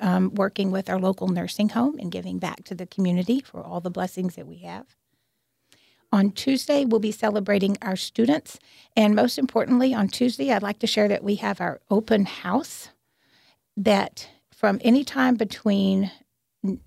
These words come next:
eight fifteen and three o'clock, uh, people can walk into any of our Catholic school campuses and receive a tour, see our classrooms and our teachers in action, and ask the questions that they want to ask,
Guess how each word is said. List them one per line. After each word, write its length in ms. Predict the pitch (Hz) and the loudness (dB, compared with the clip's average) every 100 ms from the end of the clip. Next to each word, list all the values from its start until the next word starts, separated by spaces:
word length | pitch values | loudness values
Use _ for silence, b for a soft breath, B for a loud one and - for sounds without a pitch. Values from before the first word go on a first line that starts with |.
| - | 2
eight 220 | 226 247 | 2 2
fifteen 520 | - 277 - 277 269 277 | 0 -2 2 4 6 4
and 220 | 190 - | 0 0
three 180 | 208 226 | 2 2
o'clock, 520 | 180 - 233 - - b b - | 0 -2 -2 -4 -14 b b 0
uh, 160 | 202 190 | 0 0
people 280 | - 214 196 | -4 -4 -4
can 280 | - 185 180 | -2 -2 0
walk 300 | 208 226 254 | -2 0 4
into 340 | 247 240 - | 4 2 0
any 300 | 202 233 247 | 0 2 2
of 140 | 233 | -2
our 100 | 208 | -4
Catholic 400 | 190 196 202 202 | -4 -4 -2 -2
school 260 | - - 190 | -2 0 0
campuses 760 | - 247 254 269 - 269 254 - | 2 2 2 0 0 0 0 0
and 160 | 196 180 | 0 0
receive 460 | 196 - 190 175 | -2 -2 -2 -2
a 80 | - | -6
tour, 560 | - - 262 254 254 247 B B B _ - | -6 0 2 4 2 -2 B B B _ 0
see 200 | 220 196 | 4 4
our 140 | 170 | 2
classrooms 720 | - 240 220 - 240 226 233 | -2 -2 -2 0 2 4 2
and 120 | 202 | 0
our 80 | 165 | -4
teachers 460 | - 226 214 220 208 | -4 -4 -2 -2 0
in 120 | 190 | -2
action, 640 | 180 202 - - 233 240 B B B _ | -4 -8 -4 2 4 4 B B B _
and 380 | 202 190 175 180 - | 2 2 2 -2 0
ask 240 | 202 - | -2 -2
the 100 | - | -8
questions 480 | - 214 - 233 233 | -2 -2 0 0 0
that 140 | 220 - | -2 -4
they 80 | 196 | -4
want 220 | 190 185 | -4 -8
to 100 | - | -4
ask, 540 | 214 226 226 - - | -2 -2 -4 -8 -16